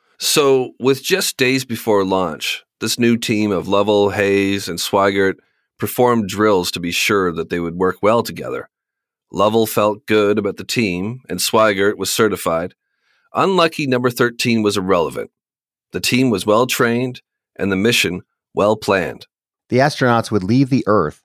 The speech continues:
Speaker 2: on a Saturn five rocket. This stood three hundred and sixty-three feet tall. Each one of its five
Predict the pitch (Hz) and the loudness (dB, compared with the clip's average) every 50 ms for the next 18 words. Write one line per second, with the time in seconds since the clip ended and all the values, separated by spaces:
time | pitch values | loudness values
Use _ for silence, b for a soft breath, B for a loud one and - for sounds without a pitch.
0 | _ - 101 95 87 - - - 107 104 113 123 123 113 - 107 87 85 85 - | _ -2 0 0 0 -2 -2 0 2 2 2 2 0 0 0 0 0 0 0 -2
1 | - 82 78 78 80 - - - - - _ _ _ _ _ _ _ _ _ _ | -4 -4 -2 -2 -4 -4 -8 -12 -12 -14 _ _ _ _ _ _ _ _ _ _
2 | _ - 117 123 - - - 120 113 104 85 - - - 110 127 127 139 135 127 | _ 0 0 0 0 -4 -2 0 0 0 0 -2 -4 0 2 2 4 4 4 2
3 | 117 90 87 78 - - 123 - - - 107 - - - 98 95 90 - - - | 0 -2 -6 -6 -2 -2 -2 -2 0 -2 -4 -4 -2 -2 -2 -2 -2 -4 -4 -4
4 | 95 90 82 - - - 98 95 87 87 101 120 120 - _ _ _ _ _ _ | -4 -4 -4 -4 -4 -2 0 2 4 2 2 0 -2 -8 _ _ _ _ _ _
5 | _ 135 135 120 - 131 135 139 131 123 113 110 - - - 117 113 113 113 113 | _ 0 0 0 0 0 2 2 4 2 2 0 -2 -2 0 2 4 4 4 2
6 | 110 | 2